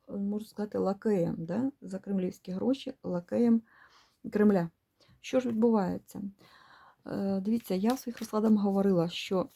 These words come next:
м, чим довше буде тягнутися, м, війна в Україні, тим, е, буде більше залишатися Кремль, е, один. Від нього почнуть,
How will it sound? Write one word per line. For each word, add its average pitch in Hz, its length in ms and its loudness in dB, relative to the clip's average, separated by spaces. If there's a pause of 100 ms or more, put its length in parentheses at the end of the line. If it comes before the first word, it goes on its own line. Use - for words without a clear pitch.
(200)
м, 180 280 -4
чим 208 320 2
довше 214 480 4
буде 180 260 -4
тягнутися, 190 880 0 (360)
м, 170 380 -4 (260)
війна 190 560 2
в - 20 -2
Україні, 196 600 2 (220)
тим, 214 380 4 (840)
е, 180 420 -4 (500)
буде 202 720 2 (520)
більше 208 600 0
залишатися 190 600 -2
Кремль, 208 420 4 (280)
е, 180 280 -4 (100)
один. 175 640 0 (380)
Від 175 120 -6
нього 220 200 4
почнуть, 220 600 -2